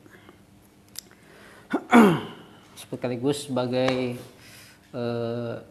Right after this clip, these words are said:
implementasi kaidah-kaidah nahwu sorof yang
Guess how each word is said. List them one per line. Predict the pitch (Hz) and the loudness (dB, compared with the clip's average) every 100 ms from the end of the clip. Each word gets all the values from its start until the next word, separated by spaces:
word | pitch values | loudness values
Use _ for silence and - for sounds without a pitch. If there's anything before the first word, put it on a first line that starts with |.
| - | -14
implementasi | 123 120 120 117 120 117 139 139 143 139 143 - - - - - - - - - - - - - - - - - | -6 -2 0 0 0 -2 0 2 2 -2 -6 -16 -20 -20 -20 -20 -20 -20 -20 -20 -20 -20 -20 -20 -20 -20 -20 -10
kaidah-kaidah | 113 117 113 110 113 113 117 107 110 | -4 -2 -2 -4 -4 -2 -2 -2 -2
nahwu | 101 110 113 | -6 -8 -8
sorof | 117 120 131 - | -4 -4 -4 -6
yang | 120 107 104 | -6 -4 -6